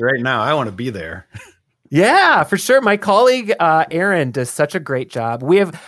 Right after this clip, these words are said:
Speaker 2: done a really nice job splitting up the tasks so that we are balanced because we also had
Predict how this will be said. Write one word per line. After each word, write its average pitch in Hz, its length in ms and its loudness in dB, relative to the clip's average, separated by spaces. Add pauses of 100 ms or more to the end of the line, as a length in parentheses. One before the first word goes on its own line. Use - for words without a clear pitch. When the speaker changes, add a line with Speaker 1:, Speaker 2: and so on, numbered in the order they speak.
(120)
Speaker 2:
done 180 140 2
a 175 80 2
really 180 180 0
nice 190 200 -2
job 160 200 -2
splitting 165 400 -2
up 143 200 -4
the 131 40 -8
tasks 180 560 -6
so 143 140 -2
that 135 240 0
we 147 140 -2
are 151 120 0
balanced 127 540 -4
because 139 240 -8
we 139 120 -4
also 143 340 -2
had 131 260 -2